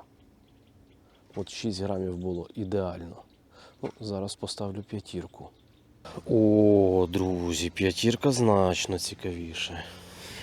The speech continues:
Так, зараз я візьму тільки єдине, що відкушу оцей вусик, який мені не потрібен. Оп!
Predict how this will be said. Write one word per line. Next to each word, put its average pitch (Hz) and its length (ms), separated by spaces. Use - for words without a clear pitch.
Так, 62 300
зараз - 480
я 82 60
візьму 92 420
тільки 85 380
єдине, 104 440
що 107 200
відкушу 131 680
оцей 113 500
вусик, 131 600
який 95 300
мені 98 340
не 101 240
потрібен. 95 720
Оп! 156 220